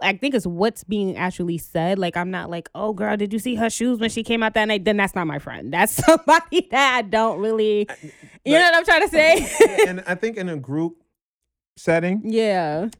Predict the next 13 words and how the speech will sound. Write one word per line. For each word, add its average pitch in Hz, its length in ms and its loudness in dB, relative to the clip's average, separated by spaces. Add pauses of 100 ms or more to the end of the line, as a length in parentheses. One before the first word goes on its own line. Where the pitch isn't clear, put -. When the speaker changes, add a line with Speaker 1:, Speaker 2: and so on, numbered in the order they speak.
(120)
Speaker 2:
I, 143 240 0
I've 135 260 -2
never 139 420 -2
done 127 380 -4
that, 147 280 -4
but 113 140 -2
if - 80 -2
Speaker 1:
Mm-hmm. - 80 -8
Speaker 2:
somebody's 127 440 -4
venting 127 500 -8
about 135 320 -6
something, 151 440 -6
Speaker 1:
Mm-hmm. 190 160 -8